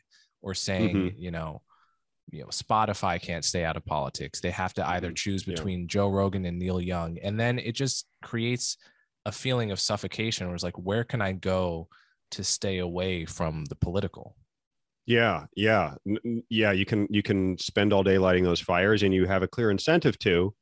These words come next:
Speaker 2: if you happen to, you know, work for a cable news network or, you know, some other, you know,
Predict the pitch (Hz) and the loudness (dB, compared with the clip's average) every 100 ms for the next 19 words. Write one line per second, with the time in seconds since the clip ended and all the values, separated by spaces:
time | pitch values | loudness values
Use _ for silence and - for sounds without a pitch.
0 | _ _ _ _ 120 104 95 95 - 87 | _ _ _ _ 0 2 4 4 2 -2
1 | 82 90 85 80 82 82 73 80 - 90 | 0 0 0 0 -2 -2 0 -2 0 0
2 | 78 - 90 80 87 147 160 160 - 139 | 0 0 0 0 4 6 8 4 6 4
3 | 139 90 110 67 - 82 85 101 101 - | 4 0 -4 -8 -8 -2 2 2 0 -2
4 | 95 | -6